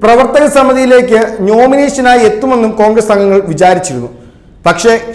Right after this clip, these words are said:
ശശി തരൂരിനെ, ഹൈക്കമാൻഡിനെതിരെ മത്സരിച്ച ശശി തരൂരിനെ വെട്ടി ഒതുക്കാൻ തന്നെയാണ്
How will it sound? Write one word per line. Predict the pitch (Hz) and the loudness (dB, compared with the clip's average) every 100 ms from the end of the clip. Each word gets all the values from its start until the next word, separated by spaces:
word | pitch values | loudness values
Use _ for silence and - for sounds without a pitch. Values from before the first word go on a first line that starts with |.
| - | -2
ശശി | 190 - | -2 0
തരൂരിനെ, | 262 269 262 254 226 | -2 2 2 2 2
ഹൈക്കമാൻഡിനെതിരെ | 160 120 185 190 254 262 269 269 247 240 285 | -2 -2 -2 0 0 0 0 0 0 0 2
മത്സരിച്ച | 269 240 - 240 247 | 2 0 0 -2 0
ശശി | 233 208 202 247 | 0 -2 -2 0
തരൂരിനെ | 254 247 240 196 214 - - - - - | 2 2 2 2 -2 -6 -16 -20 -20 0
വെട്ടി | 220 226 226 | 0 2 2
ഒതുക്കാൻ | 285 247 247 247 240 | 2 2 2 0 0
തന്നെയാണ് | 226 226 185 | 0 0 0